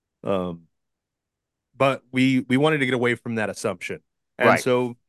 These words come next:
Speaker 1: I came up with the idea of Let's Get Pairing, which is based on the format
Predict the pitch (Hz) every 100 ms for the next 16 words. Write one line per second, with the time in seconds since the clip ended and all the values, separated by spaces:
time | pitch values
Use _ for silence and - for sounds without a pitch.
0 | _ - 135 165 147 139 135 131 117 147
1 | 120 117 - - 113 - 110 107 131 123
2 | - 120 110 - _ _ _ _ _ -
3 | 147 147 160 139 117 131 120 117 110 107